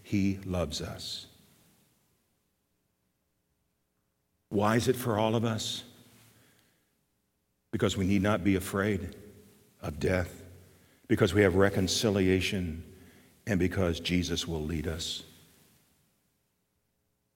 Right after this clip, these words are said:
and we will follow his guidance. Look at what it says in verse seven sixteen, that he is going before you into Galilee. Not only did the angel say, "He's not here, he's risen,"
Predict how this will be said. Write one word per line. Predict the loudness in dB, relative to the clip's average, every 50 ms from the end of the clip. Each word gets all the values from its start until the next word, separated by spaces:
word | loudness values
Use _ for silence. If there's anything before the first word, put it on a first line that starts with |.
| _ _ _ _ _ _ _ _ _ _ _ _ _ _ _ _ _ _ _ _ -10
and | -8 -4
we | -2 -2
will | -2 -2 -2
follow | -4 -4 -4 -4 -4 -4
his | -6 -8 -10 -8
guidance. | -8 -8 -8 -8 -10 -12 -14 -12 -12 -12 -14 -14 -20 -20 _ _ _ _ _ _ _ 0
Look | 2 2
at | 4
what | 6 6 6
it | 4 4
says | 4 4 4 4 2
in | -2
verse | -2 -2 -2 -2 -2
seven | -2 0 0 0 0 -2 -4 -6 -8 -12 -10
sixteen, | -6 -6 -6 -6 -6 -6 -6 -6 -6 -8 -12 -16 -20 -20 -20 -20 -20 -20 -20 -20 -20 -20 2 4
that | 6 8
he | 10 8
is | 8 8
going | 10 10 10 10 8 8
before | 6 4 6 8 8 8
you | 10 10 8
into | 8 8 6 6
Galilee. | 6 8 8 8 6 6 2 0 -4 -8 -12 -10 -4
Not | 2 6 8 10 10 10
only | 10 8 8 6
did | 6 4 4 4
the | 6 6 8
angel | 8 8 6 6 6 4 2
say, | 2 4 6 8 8 8 8 6 4 -2 -10 -6 0
"He's | 4 4 4 4 4
not | 4 6 6 4 4
here, | 4 6 6 6 6
he's | 4 2 0 4
risen," | 4 4 4 2 0 -4 -8 -10 -12 -14